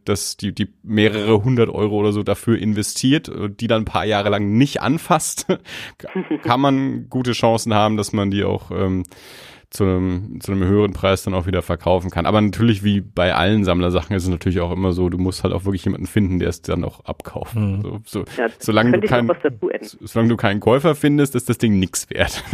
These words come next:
Speaker 1: <laughs>
Speaker 2: <laughs> Das stimmt. Genau, ähm, so von der eierlegenden Wollmilchsau im, ähm, Brettspielbereich. Ähm, ein Teil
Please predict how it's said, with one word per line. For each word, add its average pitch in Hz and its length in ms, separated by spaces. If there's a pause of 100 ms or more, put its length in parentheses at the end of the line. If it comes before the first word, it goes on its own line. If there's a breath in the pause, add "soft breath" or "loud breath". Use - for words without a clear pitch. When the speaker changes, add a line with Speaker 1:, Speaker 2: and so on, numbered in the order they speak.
(280)
Speaker 1:
<laughs> - 400
Speaker 2:
<laughs> 170 160
Das - 160 (140)
stimmt. - 220 (760 loud breath)
Genau, 147 360
ähm, 143 340 (460)
so 156 300
von 151 220
der 127 400 (1500)
eierlegenden 139 560
Wollmilchsau 131 800
im, 127 380
ähm, 117 640 (100)
Brettspielbereich. 127 840
Ähm, 151 920 (220)
ein 147 440
Teil 143 560